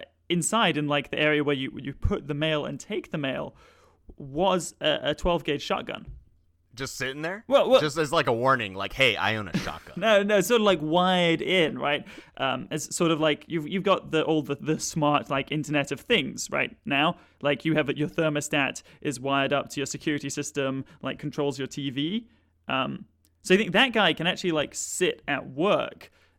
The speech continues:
Speaker 1: just, like, refreshing a browser, and he's got a little webcam in there, right? And, and so if someone comes in and is like,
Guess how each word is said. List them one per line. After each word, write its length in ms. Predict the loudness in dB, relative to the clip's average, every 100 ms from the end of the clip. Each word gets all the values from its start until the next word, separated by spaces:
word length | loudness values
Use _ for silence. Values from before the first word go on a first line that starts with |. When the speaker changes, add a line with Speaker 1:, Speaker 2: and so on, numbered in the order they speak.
| _
Speaker 1:
just, 220 | -6 0
like, 160 | 0 0
refreshing 500 | -2 0 2 0 -2
a 60 |
browser, 580 | -2 -2 -2 0 0 -2 -4 _ _ _
and 120 | 0 0
he's 100 | 2
got 80 |
a 80 | 4
little 120 | 4
webcam 520 | 4 2 2 0 0 0
in 80 |
there, 160 | -2 -2
right? 220 | 0 -2
And, 220 | -2 -4 -2
and 160 | -2
so 80 | -2
if 80 | 0
someone 240 | 2 2
comes 320 | 2 -2 2
in 140 | 0 0
and 80 | -4
is 100 | -2
like, 300 | 0 0